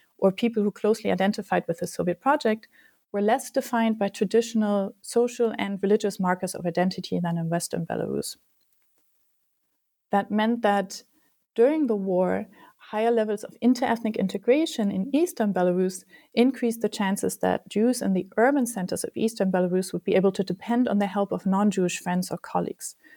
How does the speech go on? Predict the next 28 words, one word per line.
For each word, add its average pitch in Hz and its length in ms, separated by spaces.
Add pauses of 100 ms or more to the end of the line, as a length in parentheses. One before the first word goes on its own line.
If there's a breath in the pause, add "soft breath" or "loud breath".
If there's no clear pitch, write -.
(240 soft breath)
especially - 440
if 185 120
they 185 100
were 180 160
fellow 185 320
Komsomol 185 500
or 180 60
Communist 175 460
Party 175 320
members. - 540 (720 loud breath)
So 208 260 (160)
we 208 100
have 214 280
the 202 100
same 262 320
kind 226 260
of - 140
behavioral 190 460
spectrum 302 680 (160)
that 202 200
the 202 100
non-Jewish 202 580
civilian 196 380
population 190 800 (300 loud breath)
in 185 240
eastern 226 360
Belarus 185 420
displays 180 720